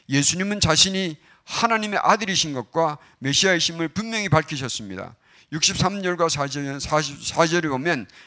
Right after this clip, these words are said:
"그러나 대제사장은 자기 옷을 찢으며 가로되 우리가 어찌 더 증인을 요구하-, 요구하리요? 그 참남한 말을 너희가 들었도다. 너희는 어떻게 생각하뇨?" 하면서 다른 사람을 선동하였고, 다른 사람, 뭐, 저희가 다, 다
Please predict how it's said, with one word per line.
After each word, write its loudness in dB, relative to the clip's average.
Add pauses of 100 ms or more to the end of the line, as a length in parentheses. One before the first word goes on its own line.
"그러나 4 (320)
대제사장은 2
자기 0
옷을 2
찢으며 -4
가로되 0 (220)
우리가 4
어찌 0
더 2
증인을 -4
요구하-, 4
요구하리요? 4 (280)
그 0
참남한 2
말을 4
너희가 0
들었도다. -2 (220)
너희는 4
어떻게 0
생각하뇨?" -2 (540)
하면서 2
다른 2
사람을 2
선동하였고, -2 (380)
다른 2
사람, 0
뭐, 4
저희가 4
다, 4
다 12